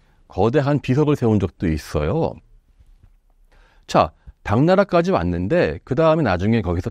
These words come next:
또 탄압받거든요. 그래서 현재 그 기독교의 흔적은 당나라에서는요, 이 야오닝, 아마 만주의 서초까지 가는 적이 보여요. 그러면은 그 당시에 고구려와 당나라, 교류나 또 발해는 또 실크로드까지 왔다 갔다 했거든요.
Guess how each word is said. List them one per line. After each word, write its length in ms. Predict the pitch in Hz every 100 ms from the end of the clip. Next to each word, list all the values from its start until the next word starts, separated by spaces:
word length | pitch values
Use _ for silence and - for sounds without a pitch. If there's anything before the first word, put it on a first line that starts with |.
| -
또 120 | 165
탄압받거든요. 920 | - 208 208 165 - 95 80 104 208 - _
그래서 380 | - 92 180 127
현재 360 | 165 190 175 160
그 200 | 120 113
기독교의 480 | 123 123 - 110 113
흔적은 420 | 151 135 110 120
당나라에서는요, 960 | 85 85 87 87 87 80 73 113 170 80 _ _ _ _
이 480 | 90 87 87 87 87 - _ _ _ _ _ - _ _ 92
야오닝, 560 | 87 110 123 82 82 -
아마 220 | 90 95
만주의 380 | 80 71 92 113
서초까지 520 | - - - 175 160
가는 280 | - 90 101
적이 200 | 92 90
보여요. 480 | - 80 76 71 73 _ _ _ _
그러면은 640 | - 185 202 196 214 95 95 _ _ -
그 100 | 156
당시에 420 | 196 196 - 185
고구려와 580 | - 117 139 147 143 143
당나라, 680 | 98 101 110 92 120 220 -
교류나 460 | - 101 98 87 80
또 60 | -
발해는 480 | - 90 117 135 160 -
또 240 | 104 98
실크로드까지 800 | - 185 185 - 151 - 123 113
왔다 240 | 80 -
갔다 260 | 101 98 90
했거든요. 460 | 85 80 73 117